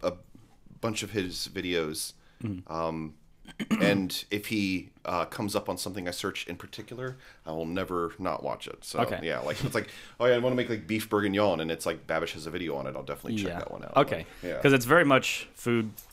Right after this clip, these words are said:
Speaker 2: plus film, 'cause he make, like, he's gotta start by making foods from films.
Speaker 1: Mm-hmm.
Speaker 2: So he, like, has, like, a clip of a show or a movie where, like, that dish is introduced and they talk about it or whatever,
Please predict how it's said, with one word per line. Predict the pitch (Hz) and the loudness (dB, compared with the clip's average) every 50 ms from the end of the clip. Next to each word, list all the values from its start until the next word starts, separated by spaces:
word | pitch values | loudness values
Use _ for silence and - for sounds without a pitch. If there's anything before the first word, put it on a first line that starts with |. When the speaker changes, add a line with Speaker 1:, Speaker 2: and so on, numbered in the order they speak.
| - - - _ _ - - - - | -20 -20 -20 _ _ -20 -16 -8 -2
Speaker 2:
plus | - 120 104 101 - - | 2 4 4 4 2 0
film, | - 131 131 131 135 143 143 143 165 - - | 4 6 6 8 6 4 2 0 -4 -6 -2
'cause | - 127 | 0 2
he | 117 113 | 4 4
make, | 113 113 110 107 - - - | 4 6 4 4 2 2 0
like, | 110 95 - - - - | 0 0 0 -6 -4 0
he's | 131 123 120 - | 2 2 2 6
gotta | - 131 120 117 | 6 6 6 6
start | - - 113 107 104 - | 4 2 2 2 4 4
by | 110 107 | 2 2
making | 101 104 101 98 - 104 98 87 | 2 2 2 2 2 -2 -6 -4
foods | - 98 90 90 90 - | -2 -4 -4 -4 -4 -8
from | - - 92 85 73 78 | -8 -6 -8 -8 -8 -8
films. | - - - - - - - - - - - - | -12 -12 -12 -12 -12 -16 -16 -16 -16 -14 -10 -8
Speaker 1:
Mm-hmm. | 98 98 98 90 80 80 - | -6 -4 -4 -4 -6 -8 -8
Speaker 2:
So | - - 104 95 92 90 87 85 92 - - | -4 -2 0 0 0 0 -2 -4 -8 -8 -6
he, | 117 113 | -4 -2
like, | 98 90 90 - | 0 -2 -2 -2
has, | - 101 90 98 | -2 -2 -2 -2
like, | 92 95 | -2 -4
a | 95 | -4
clip | - - 113 101 - - | -2 0 0 0 0 0
of | 101 98 90 90 | -2 -2 -2 -2
a | |
show | - - 156 147 139 135 135 131 131 127 120 - | 2 6 8 8 10 10 10 8 6 6 4 0
or | - 131 110 107 104 104 101 101 98 | 0 0 2 2 4 4 2 2 0
a | |
movie | 101 104 101 98 101 98 98 98 92 - - - - - - - - | -2 -2 -2 -2 -2 -2 -2 -2 -4 -6 -12 -20 -20 -20 -18 -8 -4
where, | 107 101 95 92 95 95 92 92 95 90 - - - - | -2 -2 -2 0 -2 -2 -2 -2 -4 -6 -10 -14 -8 -6
like, | 101 95 92 - | -6 -4 -4 -2
that | 107 98 98 104 - - _ - 123 | 0 0 0 0 -4 -6 _ -10 -2
dish | 104 120 110 104 - - | 2 4 4 4 4 2
is | 113 107 | 2 2
introduced | 113 117 110 117 107 101 110 110 107 98 - 113 | 2 0 0 0 0 0 0 0 0 -2 -2 -4
and | 101 | -4
they | 92 | -4
talk | - 107 104 - | 0 0 0 0
about | 107 104 104 107 | 2 2 2 2
it | 104 | 2
or | 107 | 2
whatever, | 107 107 104 104 107 107 104 | 2 2 2 2 2 0 -2